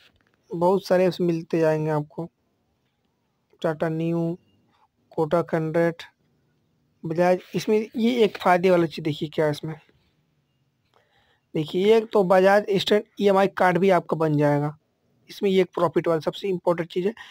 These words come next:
ईएमआई कार्ड बन जाएगा तो आप कोई भी चीज़ आसानी से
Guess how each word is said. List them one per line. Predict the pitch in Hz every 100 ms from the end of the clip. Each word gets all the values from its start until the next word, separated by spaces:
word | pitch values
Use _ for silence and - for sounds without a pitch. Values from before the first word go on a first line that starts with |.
| - - _
ईएमआई | 180 175 196
कार्ड | 190 196 190
बन | 202
जाएगा | 202 208
तो | 208 196
आप | 185
कोई | - 196
भी | 190
चीज़ | 180 208 -
आसानी | - - 175 180
से | 202